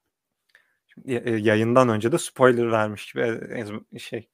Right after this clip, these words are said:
oyun bozmuş gibi de olmak istemedim. Dolayısıyla biraz beklettim. Şimdi, e, bizim gösterdiğim şeylerden birisi de şimdi bu, e, küresel bir cismin relativistik bir hızda, işte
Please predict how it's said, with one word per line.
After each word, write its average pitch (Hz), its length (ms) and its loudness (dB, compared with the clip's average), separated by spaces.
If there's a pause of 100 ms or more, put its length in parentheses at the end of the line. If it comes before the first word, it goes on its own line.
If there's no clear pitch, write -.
oyun 110 300 -2
bozmuş 113 360 -6
gibi 120 200 -8
de 143 40 -2
olmak 110 320 -4
istemedim. 107 460 -14 (960)
Dolayısıyla 110 480 -4
biraz 107 300 -2
beklettim. - 540 -16 (920)
Şimdi, 117 640 -6
e, 107 380 -8 (1120)
bizim 127 260 -6
gösterdiğim 135 500 -2
şeylerden 131 560 -6
birisi 143 340 -8
de 208 140 -4 (320)
şimdi - 240 -20
bu, 151 380 -4 (140)
e, - 80 -20 (640)
küresel 160 580 -4
bir 123 80 -8
cismin 160 380 -8
relativistik 120 760 -6
bir 120 100 -4
hızda, 104 180 -12
işte - 200 -18